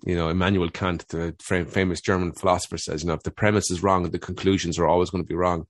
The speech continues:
The premise that we all learn the same way, all our conclusions that come out of that are gonna be wrong. And so that, that's the kind of work that I'm trying to, trying to do, is try, try, trying to look at how do we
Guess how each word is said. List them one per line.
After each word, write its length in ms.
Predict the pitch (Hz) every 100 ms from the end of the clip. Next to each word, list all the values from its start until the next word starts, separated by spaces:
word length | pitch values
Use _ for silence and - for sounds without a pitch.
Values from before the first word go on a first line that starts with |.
| - -
The 60 | 104
premise 360 | - 101 92
that 160 | 98 -
we 80 | 92
all 180 | 98
learn 360 | 101 104 110 113
the 80 | -
same 260 | - 117 120
way, 280 | 127 131 - - - - - - _
all 260 | - 123 120
our 80 | 110
conclusions 460 | 104 107 110 101
that 140 | 92 -
come 120 | 101
out 80 | 92
of 60 |
that 140 | 87 92
are 40 |
gonna 140 | 85
be 80 | 78
wrong. 340 | 80 87 82 78 - - -
And 100 | -
so 360 | 82 - 92 87
that, 240 | 87 95
that's 180 | 104 101
the 100 | -
kind 140 | - 95
of 60 |
work 220 | 90 92
that 100 | -
I'm 100 | 82
trying 220 | 80 82 80
to, 60 | - _ _ -
trying 140 | 90
to 60 | 80
do, 200 | 98 87
is 100 | 78
try, 300 | - 85 82 -
try, 120 | 87 - -
trying 160 | 92
to 60 | 85
look 180 | 90 -
at 140 | 80
how 220 | - 107
do 60 | 104
we 140 | 92